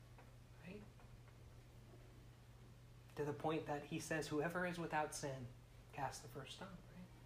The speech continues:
That's the shame of the community surrounding her, which ostensibly she deserves, right? In terms of what you actually think about, about what our sin deserves, our sin deserves shame.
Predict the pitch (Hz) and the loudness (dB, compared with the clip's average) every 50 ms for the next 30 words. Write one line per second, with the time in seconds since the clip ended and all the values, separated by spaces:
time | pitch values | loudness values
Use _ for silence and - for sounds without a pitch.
0 | - - - - - - - - - - - - - - - - - - - - | -12 -12 -12 -14 -14 -14 -14 -14 -14 -14 -14 -14 -12 -12 -12 -12 -12 -12 -12 -12
1 | - - - - - - - - 123 131 - - - 185 175 - - - 170 156 | -12 -12 -12 -12 -12 -4 6 8 8 8 8 8 8 8 10 10 10 10 10 8
2 | 165 165 170 160 - - - - 160 151 156 165 185 202 196 143 - 120 - - | 8 8 8 8 6 4 4 4 4 6 6 6 8 8 8 6 6 4 4 4
3 | - 135 139 151 175 208 202 160 127 117 - - - - - - - - - - | 6 6 6 4 4 4 4 4 4 2 0 -6 -12 -12 -12 -12 -12 -14 -12 -12
4 | - - - - - - - - - - - - - - - - - - - - | -14 -14 -14 -14 -14 -12 -14 -14 -12 -12 -12 -12 -10 -10 -10 -10 2 6 8 12
5 | - 208 175 170 - - - 175 185 208 - 233 220 - 147 147 170 175 - - | 12 12 12 12 12 12 12 12 12 12 12 12 12 12 12 10 10 6 2 -4
6 | - - - - - - - 190 185 160 185 165 147 160 190 240 277 - - - | -10 -10 -4 0 2 4 6 8 8 10 10 10 10 10 10 10 10 8 6 4
7 | - - 131 143 180 254 294 - - - - - - - - - - - - - | 2 0 0 0 0 0 -2 -6 -8 -12 -12 -14 -14 -14 -14 -14 -14 -12 -12 -10
8 | - - - - - - - - - - - - - - - - - - - - | -10 -10 -10 -10 -10 -10 -12 -10 -10 -10 -10 -10 -12 -10 -10 -10 -10 -10 -10 -10
9 | - - - - 180 175 175 - 190 214 226 220 214 180 160 175 196 190 185 175 | -10 -2 4 6 6 8 12 12 12 12 12 12 12 12 12 12 12 12 12 12
10 | 175 160 156 170 180 - - 190 175 - - 160 170 202 214 220 226 233 - 170 | 12 12 12 12 12 12 8 6 6 6 6 6 8 12 12 12 12 12 12 12
11 | 151 139 156 156 151 147 143 160 175 175 165 - - - - 160 180 185 170 156 | 12 12 12 12 12 12 12 12 12 12 12 10 8 8 8 8 8 8 8 8
12 | 131 131 135 147 180 202 208 - - 160 175 233 240 - - 220 214 220 214 220 | 10 10 10 10 10 10 8 8 12 12 12 12 12 12 12 12 12 12 12 12
13 | 214 190 196 214 262 262 - - - - 180 143 123 - | 12 12 12 12 12 12 10 4 6 8 8 8 8 6